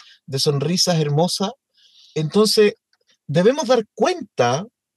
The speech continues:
de que hay una teología que viene del norte y que se nos ha dicho que es teología bíblica, ¿no? En parte lo es, pero en parte también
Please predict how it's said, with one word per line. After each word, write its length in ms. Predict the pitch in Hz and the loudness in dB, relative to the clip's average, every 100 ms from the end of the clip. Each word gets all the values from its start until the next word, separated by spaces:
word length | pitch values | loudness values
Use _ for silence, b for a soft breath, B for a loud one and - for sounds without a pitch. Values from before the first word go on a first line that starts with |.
| _ | _
de 180 | 139 170 | -4 0
que 120 | 214 | 4
hay 100 | 240 | 4
una 160 | 269 269 | 4 4
teología 540 | 220 202 180 - 247 | 6 6 2 2 0
que 160 | 226 190 | 2 2
viene 320 | 190 285 311 | 2 0 -2
del 220 | 262 208 | 2 4
norte 580 | 214 233 - - 147 226 _ _ _ _ b b b _ - | 4 2 -2 -2 -2 -4 _ _ _ _ b b b _ -6
y 100 | 160 | 0
que 100 | 196 | 2
se 120 | 226 | 4
nos 180 | 240 254 | 4 4
ha 80 | |
dicho 320 | 262 285 - 254 | 2 -2 -4 -2
que 120 | 214 | -2
es 60 | |
teología 520 | 208 208 170 135 135 127 | 2 2 2 0 -2 0
bíblica, 580 | 196 185 117 104 - | 0 -2 -4 -8 -12
¿no? 240 | 95 151 277 _ _ B B _ | -8 -8 -8 _ _ B B _
En 160 | 170 180 | 0 2
parte 460 | - 220 254 269 | 2 2 2 2
lo 200 | 254 196 | 4 6
es, 460 | 190 180 - - - _ _ _ _ _ _ _ | 4 2 -2 -8 -14 _ _ _ _ _ _ _
pero 220 | 180 190 | 2 4
en 140 | 196 | 4
parte 640 | - 254 302 - - 180 180 | 2 0 0 -4 -4 -2 0
también 600 | 185 175 202 226 185 | 0 0 2 2 0